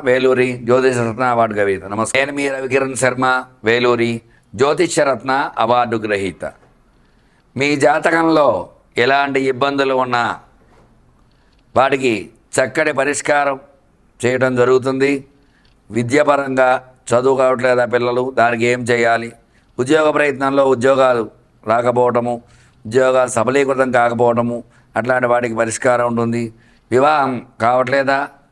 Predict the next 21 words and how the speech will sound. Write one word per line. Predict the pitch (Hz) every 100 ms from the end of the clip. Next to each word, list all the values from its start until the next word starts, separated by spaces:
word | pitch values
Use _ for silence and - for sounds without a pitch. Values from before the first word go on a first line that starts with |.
| -
వివాహానికి | 120 139 135 135 131
ఏం | 139 131
చేయాలి | 131 127 123 120
అనే | 120
పరిష్కారం | 120 110 143 131 127
ఉంది. | 123 127 123 - _ _ 107
అలాగే | 135 135 135 117 - - _ -
సంతాన | 131 139 156 156 135
సమస్యలు, | 143 135 143 127 104 - _ _ _
సంతానం | - 127 135 139 139
ఇంకా | 131 123
కలగలేదు, | 127 143 147 143 139
వివాహమై | 123 135 127 131 135 131
ఐదారు | 131 120
సంవత్సరాలైంది, | 120 120 135 135 131 131
పది | 123 117
సంవత్సరాలైంది | 123 127 123 123 117
అనే | 120 117
వారికి | 120 117 123
కూడా | 123 110 80 - _ _ _ _
ఏం | 123